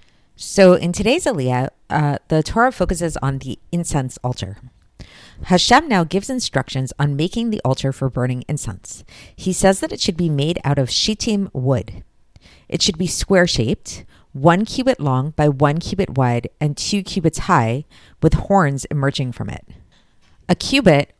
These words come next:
or an amma in Hebrew, is a biblical measurement that there's some dispute about, you know, what it would be in a modern day equivalent. But, uh, basically it's,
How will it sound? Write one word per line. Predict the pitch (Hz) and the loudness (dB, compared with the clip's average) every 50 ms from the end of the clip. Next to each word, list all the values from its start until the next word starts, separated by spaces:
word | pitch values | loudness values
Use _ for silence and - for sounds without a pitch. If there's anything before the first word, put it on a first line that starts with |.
| _ | _
or | - 156 156 | 2 4 4
an | 156 156 - | 4 2 2
amma | - 156 202 202 151 123 131 139 160 165 - | 2 2 4 4 2 0 0 -2 -4 -6 -6
in | - 147 | -6 -6
Hebrew, | 135 - - 131 - 127 135 170 214 220 - - | -6 -4 -4 -2 0 0 0 0 -2 -4 -4 -2
is | - 156 151 151 - | 0 0 0 0 0
a | - 160 156 | 2 2 2
biblical | 139 185 196 214 233 - - 220 202 190 190 175 _ - - _ _ _ - - | 4 4 2 2 0 -2 0 2 2 2 2 0 _ -14 -20 _ _ _ -16 -2
measurement | - 156 156 139 147 135 127 131 156 202 - - - - - - | 2 4 4 4 4 2 0 0 -2 -2 -6 -8 -12 -12 -8 0
that | 139 147 143 143 131 - _ - _ - | 4 4 6 4 4 0 _ -12 _ -2
there's | 160 156 147 143 - - | -2 -2 -2 -2 -8 -12
some | - - - 165 165 | -8 -4 -2 -2 0
dispute | 147 160 156 - - - 220 269 240 | 0 -2 -2 -2 -2 -2 0 2 2
about, | 180 - 151 135 135 135 - - - _ | 2 4 4 2 2 2 0 -4 -8 _
you | - 147 | -6 -4
know, | 143 135 | -2 -2
what | 127 127 143 151 143 | -2 0 0 0 0
it | 143 - - - - | 0 -2 -4 -8 -8
would | 151 139 165 160 135 | -4 -2 -2 -2 -2
be | 147 143 143 139 | -2 -2 0 0
in | - 139 | 0 -2
a | 143 | -2
modern | 139 139 139 139 139 143 143 | 0 0 0 0 0 -2 -2
day | 135 143 135 | 0 0 -2
equivalent. | 131 - 135 143 - 269 262 - 160 135 139 160 - - - - - - - - - | 0 0 -2 -2 0 0 0 0 0 -2 -2 -4 -6 -10 -14 -16 -18 -20 -20 -18 0
But, | 143 135 170 160 147 | 6 8 8 8 8
uh, | - 135 147 147 143 139 | 8 6 4 6 4 4
basically | - 185 214 208 - 226 - 208 185 180 170 - | 2 2 2 0 0 -4 -2 -2 -2 0 0 -2
it's, | 156 - - - | -2 -2 -4 -10